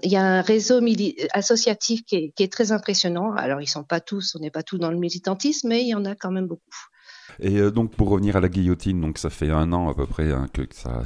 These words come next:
Speaker 2: que ça fonctionne.
Speaker 1: Mm, mm.
Speaker 2: Et justement, comment est-ce que vous fonctionnez ? Euh, dites que, bon, au, au sein de, de votre réseau, vous réunissez une fois tous les deux mois, mais je pense que pour la, la guillotine, c'est peut-être un peu plus. Ou alors, est-ce qu'il y a,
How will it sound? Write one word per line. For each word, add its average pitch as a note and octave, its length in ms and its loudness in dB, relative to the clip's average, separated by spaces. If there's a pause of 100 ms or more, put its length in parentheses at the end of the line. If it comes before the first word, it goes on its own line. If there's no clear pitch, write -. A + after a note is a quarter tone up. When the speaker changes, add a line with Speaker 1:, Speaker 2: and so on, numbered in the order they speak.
Speaker 2:
que - 60 -20
ça C#2+ 140 0
fonctionne. - 400 -2
Speaker 1:
Mm, - 40 -4
mm. - 40 -8 (540)
Speaker 2:
Et G2 80 4
justement, G#2 340 0
comment C#3 300 0
est-ce - 120 -4
que G2+ 120 0
vous E2+ 480 2
fonctionnez ? D#2+ 640 -2
Euh, C2+ 240 -2
dites D2 260 -12
que, D2 160 -2 (260)
bon, D2+ 200 -2
au, D2 100 0 (140)
au F2 100 -2
sein F#2 260 0
de, D#2 160 0
de D2+ 120 0
votre D2+ 240 -2
réseau, E2 280 0
vous C#2+ 160 -2
réunissez C#2+ 440 -6
une C2+ 80 -6
fois - 160 -4
tous - 120 -6
les D2 120 -4
deux E2 140 -2
mois, G#2 200 0
mais D#2+ 80 -2
je - 80 -6
pense - 220 -6
que D2+ 80 -4
pour C#2 200 -4
la, C2+ 140 0
la C#2 180 0
guillotine, D2 480 -4
c'est F2+ 140 -8
peut-être - 280 -4
un D2 40 -2
peu D#2+ 140 0
plus. - 280 -8
Ou E2 80 2
alors, D2 200 2
est-ce D#2 120 -2
qu'il - 120 -2
y D2 40 0
a, D2 120 0